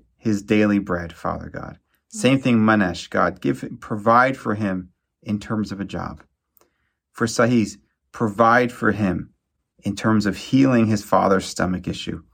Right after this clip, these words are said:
Speaker 1: And for Desmond, God, we provide, I, I pray you provide all the Indian rupees that Desmond needs to have all these coffins. But God, I also pray, because you are God, our doctor. And I'm a, I know that people in this earth don't live forever. I get,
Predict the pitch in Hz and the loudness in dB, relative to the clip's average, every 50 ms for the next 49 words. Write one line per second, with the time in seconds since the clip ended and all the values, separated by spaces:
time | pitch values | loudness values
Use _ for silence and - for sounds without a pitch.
0 | _ _ _ _ _ _ - - 104 101 101 - 107 95 - 104 104 104 - 104 | _ _ _ _ _ _ -6 -2 -2 -2 -2 -2 -2 0 4 4 4 4 2 0
1 | 98 98 95 85 85 82 85 90 101 98 95 - - - 101 90 87 101 101 101 | -2 -2 -2 -2 -2 -2 -2 -2 -2 -4 -4 -6 -10 -10 -6 -2 2 4 4 4
2 | 92 87 95 90 80 - 98 - - 110 107 107 101 98 - - 92 90 104 101 | 4 2 2 0 0 0 -2 -4 -2 0 2 2 2 0 -2 -6 -4 2 2 4
3 | 98 98 98 98 92 - - _ _ _ _ _ _ _ - - 98 107 117 110 | 4 4 4 2 0 -2 -8 _ _ _ _ _ _ _ -6 0 2 2 4 4
4 | 110 107 - 104 113 107 104 107 104 101 95 101 101 98 104 104 98 95 92 92 | 4 2 2 4 4 4 6 4 4 4 2 2 0 0 0 0 0 0 -2 -4
5 | 85 - - 95 98 98 - 101 95 95 95 95 98 98 95 92 - - - 90 | -4 0 2 2 2 2 0 -2 -2 -2 0 0 0 -2 -2 -4 -6 -8 -6 -6
6 | 87 85 85 - _ _ _ _ _ _ _ _ _ _ _ _ _ _ _ - | -6 -6 -8 -14 _ _ _ _ _ _ _ _ _ _ _ _ _ _ _ -4
7 | - 107 107 98 101 98 95 92 - - - - 107 101 98 - - 85 85 80 | -2 0 2 2 2 2 0 0 -4 -6 -2 0 2 2 0 0 -4 -6 -6 -6
8 | - 98 95 - 98 95 95 95 101 107 110 107 - - 107 - - - 98 90 | -4 -4 0 2 2 4 4 4 4 4 4 2 -2 -6 -8 -6 -2 0 0 0
9 | 90 87 85 - _ _ _ _ _ _ _ _ - - - _ _ - 101 98 | 0 -2 -6 -10 _ _ _ _ _ _ _ _ -20 -20 -20 _ _ -10 -8 -4
10 | - 104 95 92 101 117 120 120 113 104 101 104 101 98 95 95 95 90 90 85 | -2 -2 -2 0 2 4 4 6 4 4 4 4 4 4 4 2 0 0 -2 -4
11 | 87 - - - 92 95 101 113 117 113 107 - - 110 117 120 117 113 110 107 | -6 -8 -8 -6 -2 0 2 4 4 4 2 2 2 4 4 4 4 4 2 0
12 | - 120 107 - 107 101 - - - 104 104 101 95 - - - 98 95 87 - | -2 -4 -2 0 0 -2 -2 -2 -2 2 2 2 2 0 0 2 2 2 2 2
13 | - 95 92 - - 101 95 90 - - 98 82 82 85 85 87 90 90 85 85 | 0 0 0 0 0 0 0 0 0 0 2 2 2 2 2 0 0 0 -2 -4
14 | - | -4